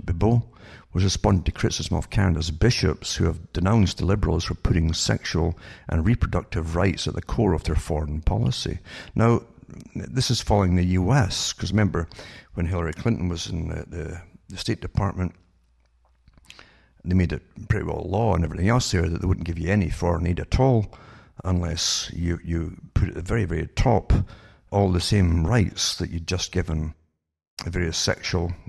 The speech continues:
groups and so on, uh, including marriage and all the rest of it. Wh-, which, so here you are changing the societies of other cultures and other countries so they can't get a loan anymore even though they'd signed on to the various United Nations organizations that guaranteed them loans,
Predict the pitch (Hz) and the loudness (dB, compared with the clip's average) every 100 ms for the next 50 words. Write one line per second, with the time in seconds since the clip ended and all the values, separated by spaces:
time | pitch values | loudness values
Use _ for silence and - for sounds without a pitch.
0 | - 98 - - 87 117 107 98 - - | -6 -4 -4 -4 -2 2 4 2 0 -10
1 | - - _ - 90 62 85 - 90 80 | -20 -20 _ -6 -4 -2 -2 0 -2 0
2 | 85 95 82 85 80 82 131 - 113 76 | 0 0 0 -2 -2 0 0 0 -2 -2
3 | - 110 - - 131 - - - - - | -2 -2 0 0 0 -4 -6 -12 -8 -2
4 | 143 113 - - - 185 170 127 104 - | 0 0 -4 -12 0 4 6 6 4 2
5 | - 143 143 98 90 85 90 87 90 98 | 4 6 6 4 2 2 -2 -4 -2 0
6 | 113 120 113 92 87 - 101 98 - - | 4 4 2 0 -4 -2 0 0 0 0
7 | 120 - - - - - - 98 90 - | 0 0 -8 -12 -10 -8 -4 0 -2 0
8 | 117 127 - - - - - _ - - | 2 2 0 -8 -10 -12 -14 _ -20 -20
9 | - - - _ _ - - 104 101 - | -20 -20 -20 _ _ -8 0 2 2 4
10 | 127 82 95 90 92 117 135 92 80 78 | 2 4 2 4 4 6 6 4 2 -2
11 | 73 - 101 - _ _ _ _ _ _ | -4 -6 -8 -10 _ _ _ _ _ _
12 | _ _ _ _ _ - 127 117 98 82 | _ _ _ _ _ 0 2 4 4 4
13 | - 117 104 95 92 92 87 85 92 85 | 2 4 4 4 4 4 2 0 0 0
14 | - 90 87 80 92 123 - 90 78 82 | 0 0 0 0 2 2 4 2 2 -2
15 | 80 78 80 82 80 - 85 82 85 85 | -2 -2 -2 -2 -2 -2 -2 -2 -2 0
16 | 104 85 - 95 80 78 98 117 80 78 | 2 2 0 -2 -2 0 2 2 2 -2
17 | - | -4